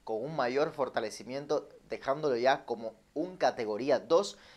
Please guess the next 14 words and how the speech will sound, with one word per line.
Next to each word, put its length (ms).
Y, 180
por 260
supuesto, 400
hay 100
modelos 460
que 160
continúan 540
dando 300
que 80
el 60
sistema 540
podía 420
seguir 480
intensificándose 1120